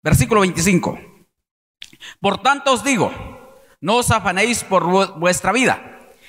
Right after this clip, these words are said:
qué habéis de comer o qué habéis de beber, ni por vuestro cuerpo, qué habéis de vestir. ¿No es la vida más que el alimento y el cuerpo más que el vestido?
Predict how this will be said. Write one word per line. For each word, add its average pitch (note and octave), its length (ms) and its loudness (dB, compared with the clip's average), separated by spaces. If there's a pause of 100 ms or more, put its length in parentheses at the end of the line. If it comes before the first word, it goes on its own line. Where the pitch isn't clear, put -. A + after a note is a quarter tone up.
(160)
qué A3+ 100 -2
habéis A3 460 0
de F3 140 -2
comer G#3+ 500 0
o E3 160 -2
qué F3+ 100 -2
habéis F3 380 0
de E3+ 100 2
beber, E3 380 0 (400)
ni G3+ 100 2
por G3+ 280 0
vuestro A3+ 360 -2
cuerpo, G#3 460 -2 (360)
qué G3+ 200 0
habéis F#3 340 0
de F3+ 80 0
vestir. - 720 -2 (300)
¿No A3 260 0
es A#3+ 240 -2
la F#3+ 160 0
vida G3 300 -2
más F3 280 0
que F#3 120 -2
el E3 60 2
alimento D#3 760 0
y D3 100 0
el C#3 160 0
cuerpo D3 380 -2
más C3+ 300 0
que C3+ 100 -2
el B2+ 100 -2
vestido? A2 840 -2